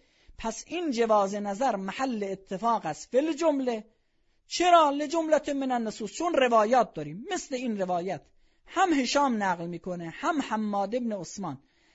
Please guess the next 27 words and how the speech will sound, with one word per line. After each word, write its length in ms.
هم 340
حفص 360
بختری، 480
هر 400
سه 260
نقل 380
می‌کنن 420
از 200
امام 320
صادق. 380
مانعی 680
ندارد 580
که 140
نگاه 560
کند 320
مرد 420
به 80
چهره 640
زن 420
و 360
معاصمش. 960
معاصم 720
این 220
بازو 440
رو 100
میگن. 320
کی 460